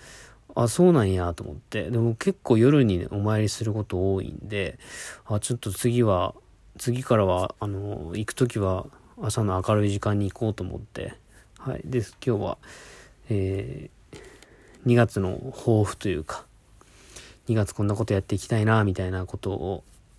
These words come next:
話してきました。うん。まあ、ランニングのことですよ、メインはね。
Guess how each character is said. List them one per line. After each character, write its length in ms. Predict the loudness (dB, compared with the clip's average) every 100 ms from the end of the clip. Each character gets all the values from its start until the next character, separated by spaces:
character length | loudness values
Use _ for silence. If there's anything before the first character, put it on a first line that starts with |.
| _ _ -20
話 320 | -8 -6 -6
し 20 |
て 100 | -8
き 120 | -12
ま 120 | -12 -12
し 120 | -14
た。 200 | -14 -18 -20 _ _ _ _ _ -20 _ -20 -20 -20 _ -20 -20 _ -20 -20 _ _ _ _
う 80 | -2
ん。 220 | -2 -6 -16 _ _ -20 _ _ _ -20 _ _ -20 -20 -20 -20 -20 -2
ま 100 | 2
あ、 40 | 4
ラ 100 | 6
ン 80 |
ニ 100 | 6
ン 40 | 6
グ 80 | 6
の 120 | 4
こ 120 | 2
と 120 | 2
で 100 | 2
す 160 | 2 -4
よ、 80 | -4
メ 120 | -4
イ 100 | -4
ン 80 | -6
は 100 | -6
ね。 160 | -6